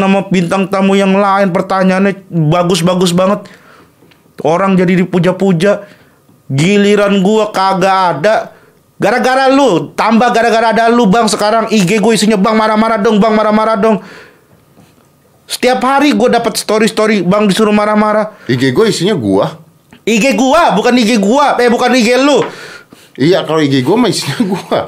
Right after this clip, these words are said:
Speaker 1: Ya, I G lu, gua lagi ngomongin I G gua.
Speaker 2: Ya kalau I G lu ya isinya lu dong. Kenapa isinya orang-orang?
Speaker 1: <laughs> Ini orang kocak banget ya? Asli lah.
Speaker 2: <laughs> Lu tadi bilang I G gua isinya orang-orang.
Speaker 1: Ya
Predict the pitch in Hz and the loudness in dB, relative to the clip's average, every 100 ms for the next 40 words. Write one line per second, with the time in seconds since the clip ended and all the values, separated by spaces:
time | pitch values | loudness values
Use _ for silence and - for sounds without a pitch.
0 | 170 214 277 240 320 381 330 330 220 339 | -6 -2 0 2 2 2 2 2 2 2
1 | 320 311 302 320 330 262 294 233 339 320 | 2 2 2 2 2 2 2 2 2 2
2 | - 175 233 208 196 269 285 220 196 247 | 0 0 0 0 0 0 2 0 0 0
3 | 247 277 269 196 226 226 175 196 185 196 | 2 2 2 0 -2 -6 -4 -2 0 -2
4 | 190 185 180 165 196 277 240 - _ - | 0 0 0 0 0 -2 -2 -8 _ -20
5 | - 196 - - - - - - - - | -10 -6 -4 -4 -4 -4 -8 -20 -20 -18
6 | - 370 247 240 - - - 302 359 359 | -10 -6 -6 -6 -10 -10 -4 0 2 2
7 | 294 330 - 247 381 359 262 - - 233 | 0 -2 -2 -2 0 0 -2 -4 -8 -4
8 | 285 302 359 330 196 240 339 - 294 277 | -2 0 2 2 0 -2 -2 0 2 2
9 | 277 226 202 220 214 269 180 240 254 208 | 0 0 0 2 2 0 2 2 2 0
10 | 208 226 254 349 | 0 0 2 2